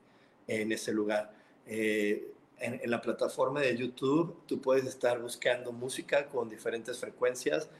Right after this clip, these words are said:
Está la cuatrocientos treinta y dos, la setecientos setenta y siete, ochocientos ochenta y ocho, novecientos noventa y nueve. Eh, ahí tú vele buscando y te va diciendo para qué sirve cada frecuencia.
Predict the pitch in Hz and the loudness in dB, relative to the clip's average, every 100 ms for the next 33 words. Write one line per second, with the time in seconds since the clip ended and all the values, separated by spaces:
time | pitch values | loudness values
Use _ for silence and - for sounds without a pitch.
0 | - - - 131 123 123 113 - 123 113 | -20 -20 -4 2 2 2 -2 -2 -4 -4
1 | 113 - 107 104 98 98 110 127 131 131 | -6 -4 -4 -4 -4 0 4 6 6 4
2 | 131 - - - - 104 - 113 110 113 | 0 -4 -6 -4 -4 -4 -2 -2 -4 -10
3 | - 101 95 98 - 131 131 127 127 123 | -10 -10 -10 -10 -8 0 2 2 2 2
4 | 113 - - 107 - 107 - 101 95 110 | 2 -2 -10 -12 -10 -12 -10 -12 -6 -4
5 | 104 120 127 123 123 120 120 - - - | 2 2 2 0 0 0 -2 -10 -20 -10
6 | 120 117 107 113 107 117 107 101 95 98 | -2 0 0 -2 0 0 0 0 -2 -4
7 | 98 107 127 131 131 127 123 123 - - | -2 0 2 4 4 6 4 2 -12 -20
8 | - 113 113 113 113 - 123 165 151 151 | -2 4 6 6 4 2 2 2 4 4
9 | 135 127 - 123 127 139 - 117 120 - | 2 -2 0 0 2 0 2 2 2 -2
10 | 120 120 120 143 - - _ _ 113 110 | -4 0 2 0 -4 -18 _ _ -4 -4
11 | 117 - 120 120 117 113 - 110 160 151 | -4 -2 0 2 2 0 -2 0 2 2
12 | - 117 131 | 2 2 0